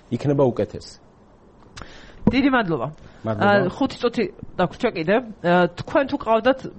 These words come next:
Speaker 2: ერთი შეკითხვა კიდე, წურბელები, როცა იყავით ხელისუფლებაში?
Speaker 1: კი, ყავდა,
Speaker 2: სმენელი
Speaker 1: მაგალითად,
Speaker 2: გეკითხება.
Speaker 1: მაგალითად, აა, ჩვენ დროს არის შექმნილი ის, აა, როგორ ქვია, საინვესტიციო ფონდი კი არა, თანადა-,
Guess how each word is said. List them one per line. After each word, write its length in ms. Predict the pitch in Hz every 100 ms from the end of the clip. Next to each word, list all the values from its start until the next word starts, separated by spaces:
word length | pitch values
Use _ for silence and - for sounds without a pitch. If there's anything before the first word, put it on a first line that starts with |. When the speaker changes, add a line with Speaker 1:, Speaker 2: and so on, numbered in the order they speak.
| - 92
Speaker 2:
ერთი 240 | - 104 -
შეკითხვა 340 | 170 156 -
კიდე, 200 | 117 104 139 143
წურბელები, 640 | - 220 240 208 202 196
როცა 220 | 233 214 247
იყავით 300 | 208 196 226
ხელისუფლებაში? 720 | 247 214 202 202 170 123 - - - - - -
Speaker 1:
კი, 160 | - 165 143
ყავდა, 460 | - 123 120 143 165
Speaker 2:
სმენელი 160 | -
Speaker 1:
მაგალითად, 440 | 135 165 165 147 175
Speaker 2:
გეკითხება. 340 | 113 - 123
Speaker 1:
მაგალითად, 580 | 120 143 151 139 139 165
აა, 720 | - - - - - 123 120 113
ჩვენ 260 | 117 156 147
დროს 200 | 147 147
არის 200 | 127 110
შექმნილი 480 | 135 131 135 143 147
ის, 180 | 127 -
აა, 240 | - 120 110 95 - -
როგორ 280 | - 113 123
ქვია, 240 | 123 139 135
საინვესტიციო 600 | 131 120 120 110 - 131
ფონდი 280 | - 120 113
კი 140 | 123
არა, 220 | 107 90 82 -
თანადა-, 480 | 101 123 131 120 117